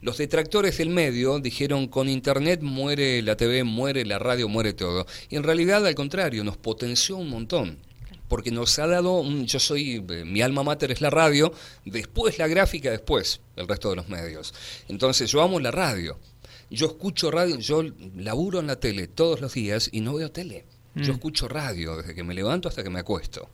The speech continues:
Speaker 1: ¿Mm? Entonces, ¿por qué? Porque la, la radio no me ocupa el espacio de tener que estar mirando para entender. Acá el juego va a generar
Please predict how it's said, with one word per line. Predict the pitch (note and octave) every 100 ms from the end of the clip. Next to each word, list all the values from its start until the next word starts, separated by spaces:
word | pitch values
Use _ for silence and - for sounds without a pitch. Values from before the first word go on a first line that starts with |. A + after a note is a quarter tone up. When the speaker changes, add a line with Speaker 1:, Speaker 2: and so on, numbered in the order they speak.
| - -
Speaker 1:
¿Mm? | F#2 A2 - - - - -
Entonces, | G#2 G#2+ A#2 G2 - D#2+ D#2 - -
¿por | C#3+
qué? | C#3+ G#2+ F2
Porque | A2 B2+
la, | C3+ C#3 -
la | A#2 C3+ D3
radio | F#3 G#3 E3+
no | E3+
me | F#3
ocupa | D#3+ - B3 D3+ A2+ F#2+
el | F#2+
espacio | - B2 A#2+ - A2
de | F#2+
tener | G2+ G#2+ G#2
que | G#2
estar | - B2 B2
mirando | A2+ A2 B2 B2+ A2
para | G2+ F#2
entender. | F2 F2 E2 - - - - - - - - -
Acá | D#3+ G3+
el | E3+
juego | F3 F#3 G3 - G2
va | B2
a |
generar | - B2+ A#2 B2 B2 A2